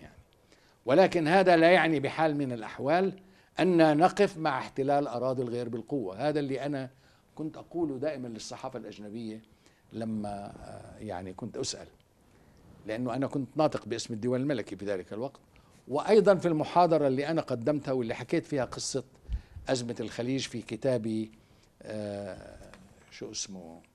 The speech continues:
Time to Speak، هذا الكتاب الإنجليزي،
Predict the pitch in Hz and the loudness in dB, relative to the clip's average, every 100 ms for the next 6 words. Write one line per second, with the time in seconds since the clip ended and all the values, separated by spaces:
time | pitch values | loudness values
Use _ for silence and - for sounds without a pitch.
0 | _ _ _ _ _ - 151 123 123 - | _ _ _ _ _ 2 2 2 -4 -2
1 | 131 143 - 135 120 107 95 95 - 120 | -2 -2 -2 0 0 -2 -6 -12 -6 -4
2 | 110 98 92 110 107 127 139 139 175 | -4 -6 -10 -8 -4 0 0 0 -2